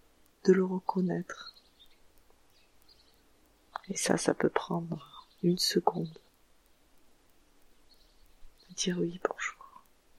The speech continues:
je sais que tu es là. Je ressens là que tu te sens fatigué. Oui, bien sûr. J'entends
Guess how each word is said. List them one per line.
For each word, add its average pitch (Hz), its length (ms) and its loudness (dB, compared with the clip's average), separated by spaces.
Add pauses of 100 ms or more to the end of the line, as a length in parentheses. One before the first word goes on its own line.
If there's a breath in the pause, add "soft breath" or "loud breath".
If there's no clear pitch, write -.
(120)
je - 260 -2
sais - 340 2
que - 220 -6
tu - 240 -2
es - 40 0
là. 170 200 -2 (1200 soft breath)
Je - 160 -2
ressens 175 420 -2
là 175 180 -8
que - 160 -8
tu - 180 -12
te - 60 -6
sens 185 320 0
fatigué. - 720 2 (300)
Oui, 180 240 2 (420)
bien - 200 -8
sûr. - 500 -8 (2000)
J'entends - 540 -4